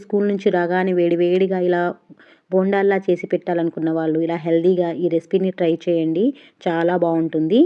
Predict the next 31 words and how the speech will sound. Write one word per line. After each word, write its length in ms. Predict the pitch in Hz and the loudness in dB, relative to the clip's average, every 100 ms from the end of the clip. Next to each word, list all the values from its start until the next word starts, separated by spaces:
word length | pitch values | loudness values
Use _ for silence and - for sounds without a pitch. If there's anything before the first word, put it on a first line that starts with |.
| 349 - _ _ _ _ | 2 -8 _ _ _ _
పిల్లలైతే 440 | 202 185 196 190 226 | 0 2 2 2 2
చాలా 200 | 190 180 160 | 2 2 0
ఇష్టంగా 380 | - 196 190 190 185 | -2 -4 -2 -2 -4
తింటారండి. 600 | 165 170 160 156 165 285 349 _ _ _ _ _ | -4 -4 -2 -2 2 2 0 _ _ _ _ _
అలాగే 300 | 180 190 190 220 196 | -4 -2 0 0 2
టైమ్ 180 | 185 190 | 2 2
కూడా 120 | 196 190 | 2 2
ఎక్కువ 180 | 180 185 180 | 2 -2 -2
పట్టదు. 340 | 156 170 214 392 - - _ | -4 2 4 4 0 -14 _
ఒక 100 | 180 190 | -10 -2
పది 140 | 170 175 | 0 0
పదిహేను 280 | 175 180 170 175 | 2 0 0 -4
నిమిషాలు 300 | 175 190 220 | -2 -2 -2
ప్రిపేర్ 260 | 180 170 175 175 | -2 0 0 0
చేసుకోవచ్చు. 560 | 165 - 160 156 - 294 392 190 | -4 -2 -4 -4 -2 0 0 0
బ్యాటర్ 280 | 190 208 202 | 2 2 2
అనేది 220 | 196 202 269 | 2 2 0
ఈ 20 | 208 | 0
కన్సిస్టెన్సీలో 640 | 202 190 208 - 190 190 190 185 | -2 -2 -4 -2 -4 0 -2 0
కలుపుకుంటే 420 | 170 - 175 190 190 | -2 -2 -2 -2 -2
సరిపోతుంది. 580 | 165 175 160 165 165 240 190 | -2 0 0 0 0 0 2
దీన్ని 180 | 190 190 | 2 2
ఒక 80 | 190 | 0
పది 100 | 185 170 | 0 0
నిమిషాల 240 | 170 190 185 | 0 -2 0
పాటు 160 | 180 180 | -2 0
మూత 140 | 175 170 175 | 0 0 -2
పెట్టేసి 300 | - 175 220 | -2 -2 0
నానబెట్టుకోవాలి. 760 | 185 175 170 160 - 160 160 240 392 392 - - _ _ | -2 0 -2 -2 -2 0 4 4 4 0 -16 -20 _ _
ఇప్పుడు 140 | 202 190 | -2 0
పది 140 | 165 | 0